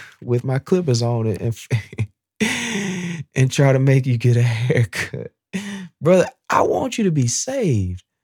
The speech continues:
I want you to seek God and find out what his word says.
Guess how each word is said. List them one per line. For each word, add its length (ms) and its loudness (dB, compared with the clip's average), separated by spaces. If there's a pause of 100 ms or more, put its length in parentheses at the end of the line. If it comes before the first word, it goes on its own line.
(380)
I 160 2
want 340 -4
you 80 2
to 80 2
seek 440 -4
God 400 0
and 100 0
find 520 -6
out 320 -2 (1080)
what 180 4
his 200 4
word 380 -2
says. 560 -4